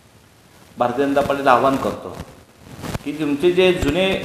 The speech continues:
सोलापूर शहरामधले काँग्रेस, भारतीय जनता पार्टीचे कार्यकर्ते आहेत, ते कार्यकर्ते अशोक खटके असतील, चांगदेवजी कांबळे असतील, राजाभाऊजी माने असतील, मोहोळचे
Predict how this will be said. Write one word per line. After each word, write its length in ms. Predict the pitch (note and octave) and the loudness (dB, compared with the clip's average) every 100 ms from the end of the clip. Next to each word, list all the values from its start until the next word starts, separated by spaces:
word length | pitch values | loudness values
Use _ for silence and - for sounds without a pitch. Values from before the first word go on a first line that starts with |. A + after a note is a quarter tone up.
| - - - | -10 -14 0
सोलापूर 400 | C#3+ D3+ D3+ D#3+ | 6 6 4 0
शहरामधले 720 | D#3 C#3+ C#3 C3+ B2+ C3+ D3 | -2 2 4 2 0 2 2
काँग्रेस, 680 | D3 - - A#2+ B2 A#2 - | 0 -10 -6 -4 -2 -4 -4
भारतीय 340 | A#2 A#2 D3 | -2 0 2
जनता 180 | C#3+ C3+ | 4 4
पार्टीचे 400 | C3+ C3 B2+ C3 C#3+ | 2 2 0 -2 2
कार्यकर्ते 560 | B2 B2 A#2+ A2+ G#2+ | 4 4 2 -2 -2
आहेत, 120 | F#2+ - - - _ _ _ _ _ _ _ _ _ _ | -4 -6 -16 -20 _ _ _ _ _ _ _ _ _ _
ते 320 | D3 D#3+ E3+ E3+ | -2 0 0 6
कार्यकर्ते 640 | D3+ D#3 D3+ C#3+ D3+ D#3+ D#3+ E3 D#3+ - - - - | 6 6 4 0 2 2 2 -2 -6 -12 -20 -20 -14
अशोक 280 | A2+ C#3 C3+ | -6 -4 -2
खटके 280 | C3+ A#2 C3+ | -6 -2 0
असतील, 400 | C3 - C3+ B2 - - _ _ _ _ _ _ _ _ _ _ - | 0 0 -2 -2 -8 -18 _ _ _ _ _ _ _ _ _ _ -4
चांगदेवजी 440 | A#2+ A#2+ B2+ C3 | -2 0 0 0
कांबळे 320 | C3 B2+ B2 | 2 4 4
असतील, 340 | B2+ - B2+ A#2 - - _ _ _ _ _ _ | 0 0 -2 -2 -8 -16 _ _ _ _ _ _
राजाभाऊजी 540 | - A#2 A2+ B2+ B2+ B2+ | -6 -2 0 2 2 2
माने 260 | B2 A#2+ C3 | 2 2 2
असतील, 420 | B2 - B2 G#2+ - - _ _ _ _ _ _ | 0 -2 -4 -4 -14 -20 _ _ _ _ _ _
मोहोळचे 600 | G#2 A2+ A#2 C3 C3 B2+ | -4 -2 0 2 2 2